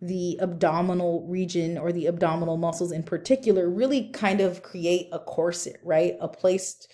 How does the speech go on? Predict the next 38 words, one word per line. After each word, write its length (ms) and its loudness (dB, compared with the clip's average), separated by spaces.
for, 580 2
or 180 4
a 240 -4
tight, 500 0
like, 460 0
anatomical 580 -2
structure, 400 0
which 260 -6
will 140 -2
then 220 -2
hold 760 4
those 240 4
internal 440 -2
organs 380 0
in 180 -8
place. 300 2
So 100 0
any 180 -2
compromise 800 0
or 60 0
any 240 -4
injury 720 4
to 120 6
the 120 10
rectus 360 2
abdominis 600 4
or 80 2
any 240 2
of 80 2
the 200 -2
other 400 6
muscles 460 2
that 200 2
wrap 480 4
around 580 2
the 140 -6
internal 420 -4
organs. 460 0